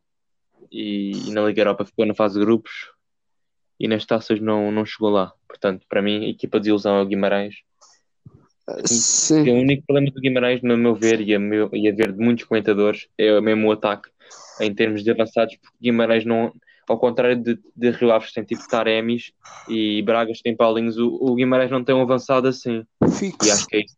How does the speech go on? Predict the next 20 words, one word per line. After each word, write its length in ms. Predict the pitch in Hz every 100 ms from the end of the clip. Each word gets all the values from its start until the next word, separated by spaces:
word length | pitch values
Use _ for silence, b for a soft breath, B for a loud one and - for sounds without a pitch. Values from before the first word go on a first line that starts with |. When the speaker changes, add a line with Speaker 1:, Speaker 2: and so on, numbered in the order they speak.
| -
Speaker 1:
que 60 |
o 80 | 107 -
Guimarães 320 | 107 104 104
peca 240 | - 104 107
mais 200 | 104 104
nos 80 | 104
últimos 300 | 110 104 98
anos. 200 | 92 - - -
Speaker 2:
Sim. 320 | - 135 123 - - - - - B B B B -
Ah, 320 | 160 175 175 -
eu 320 | 190 202 165 147
meti 300 | 160 - 175
aqui 200 | 165 175
uma 140 | 165
equipa 320 | 160 170 -
que 80 | 151
desceu, 240 | - 160 165
o 60 |
Portimonense. 840 | 156 - 151 143 143 147 147 - 175 _ _ _ _ _ -
Ahm, 1040 | 147 147 147 139 135 127 117 113 107